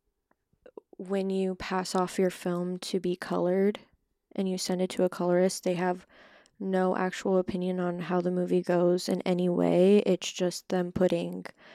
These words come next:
fancy colors and, like, adjusting the lighting and stuff for you. And that's essentially what a mixer does for your songs, is you complete the song, you have it finished, you have it fully written and recorded,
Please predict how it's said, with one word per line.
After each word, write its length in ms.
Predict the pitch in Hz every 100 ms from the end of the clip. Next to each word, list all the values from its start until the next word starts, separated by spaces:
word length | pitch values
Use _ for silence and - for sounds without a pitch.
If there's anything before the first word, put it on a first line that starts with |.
| -
fancy 460 | - 190 180 - 196
colors 720 | - 220 202 185 - - -
and, 320 | 196 196 196
like, 220 | 196 190
adjusting 580 | 208 185 180 180 - 185
the 60 | 190
lighting 380 | 202 214 190 190
and 120 | 185
stuff 240 | - 190
for 160 | - 214
you. 280 | 220 226 240 - - - - -
And 220 | - 196
that's 240 | 196 185 -
essentially 420 | - 185 - 196
what 140 | 185
a 60 | 180
mixer 320 | 185 175 196
does 560 | 185 180 180 - - -
for 400 | - - 185 185
your 180 | 185 202
songs, 560 | - 190 185 185 185
is 540 | 190 185 185 180 - - _ - - - _ _ -
you 540 | 190 196 208 202 202
complete 420 | 196 202 196 196 202
the 80 |
song, 640 | 196 - 180 180 185 185 180
you 220 | 190 185
have 200 | 180 180
it 120 | 180
finished, 400 | - 185 185 -
you 80 | 185
have 80 | 175
it 80 | 180
fully 220 | 185 175
written 260 | 180 185
and 120 | 180 175
recorded, 640 | 180 - 190 185 185 185